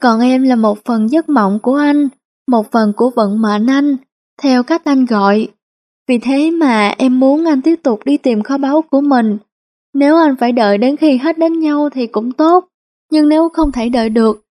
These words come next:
thì anh cứ đi để làm tròn sứ mệnh tiền định của mình. Cái đời cát đợi thay theo gió, nhưng sa mạc không thay đổi bao giờ. Tình yêu của hai chúng ta cũng sẽ như thế." "Mark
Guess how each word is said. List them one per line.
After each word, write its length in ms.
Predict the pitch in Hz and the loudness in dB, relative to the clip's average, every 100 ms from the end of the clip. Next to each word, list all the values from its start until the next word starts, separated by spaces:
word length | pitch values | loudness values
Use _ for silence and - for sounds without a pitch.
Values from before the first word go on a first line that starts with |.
| _ _ | _ _
thì 240 | 254 226 226 | 0 2 0
anh 240 | - 269 | -2 -2
cứ 180 | 269 320 | 2 2
đi 320 | 302 302 285 - _ _ | 4 2 0 -4 _ _
để 140 | 240 | -2
làm 240 | 247 277 220 | 0 0 0
tròn 220 | 226 214 | 0 -2
sứ 200 | 214 285 | 0 -2
mệnh 280 | 330 247 208 | 0 0 -2
tiền 260 | - 220 | -2 -2
định 200 | 214 202 | 0 -2
của 160 | 208 247 | -2 -2
mình. 360 | 285 254 226 214 - _ _ _ - | 0 2 2 -2 -8 _ _ _ -4
Cái 120 | 311 | -2
đời 220 | 311 226 | 0 0
cát 280 | 208 277 320 - | -2 -4 -4 -2
đợi 220 | 214 208 | -2 -2
thay 240 | - 277 247 | -4 -4 -4
theo 220 | 254 240 | -2 -2
gió, 460 | 226 247 277 349 370 _ _ _ | 0 -2 0 -2 -4 _ _ _
nhưng 260 | 294 285 285 | 0 2 0
sa 180 | 294 | 0
mạc 300 | 285 262 208 - | 0 0 -2 -4
không 200 | 277 277 | -6 -4
thay 160 | 277 269 | -4 -2
đổi 200 | 208 233 | -4 -2
bao 180 | 285 | -2
giờ. 400 | 285 247 226 220 214 _ _ _ _ | 0 0 0 0 -2 _ _ _ _
Tình 180 | 269 240 | -2 2
yêu 140 | 302 | 0
của 140 | 294 269 | 0 -2
hai 260 | 262 302 | 0 -2
chúng 220 | 285 320 330 | 0 -4 -2
ta 260 | 302 277 | 0 0
cũng 280 | 277 226 226 | -2 -4 -4
sẽ 220 | - 226 | -4 -4
như 180 | 247 294 | -2 -2
thế." 480 | 285 285 294 349 403 _ _ _ _ _ | -2 -2 2 2 2 _ _ _ _ _
"Mark 260 | 294 311 330 | -2 -2 -2